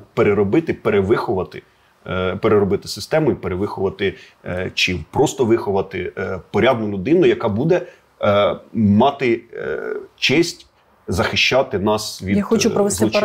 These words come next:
Speaker 2: паралель. Якщо ти пам'ятаєш, то, е, подіям на Майдані,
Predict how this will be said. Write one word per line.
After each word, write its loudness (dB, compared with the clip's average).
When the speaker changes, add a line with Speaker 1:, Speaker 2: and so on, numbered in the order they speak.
Speaker 2:
паралель. 0
Якщо -6
ти -4
пам'ятаєш, -2
то, 0
е, -6
подіям -2
на -4
Майдані, -2